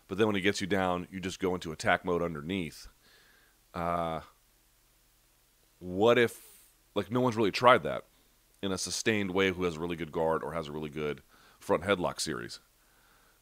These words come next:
But what if someone, like, had tried that and we also saw that that didn't work? I mean, the only reason I keep bringing it up is it seems like it had some success for Dustin Poirier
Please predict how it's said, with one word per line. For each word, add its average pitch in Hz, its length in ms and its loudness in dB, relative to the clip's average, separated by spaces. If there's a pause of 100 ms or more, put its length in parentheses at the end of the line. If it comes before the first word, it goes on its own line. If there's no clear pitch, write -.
(140)
But 101 120 -4
what 113 120 6
if 113 100 2
someone, 110 400 -2 (200)
like, - 120 -12
had 113 240 2
tried 85 240 0
that 87 180 2
and 87 140 -6
we 90 80 -2
also 92 260 0
saw 87 200 -2
that 71 120 -10
that 90 180 -4
didn't 69 220 -12
work? 64 260 -12
I - 40 -6
mean, 113 180 -2 (280)
the 117 80 2
only 143 120 6
reason 135 200 4
I 117 80 2
keep 127 200 -4
bringing 113 200 2
it 107 40 6
up 113 160 6
is 92 160 -2
it 95 120 -10
seems 131 440 0
like 98 160 4
it 98 80 -4
had 95 180 2
some 95 120 -6
success 85 420 -2
for 82 120 -12
Dustin 80 260 -6
Poirier 67 540 -6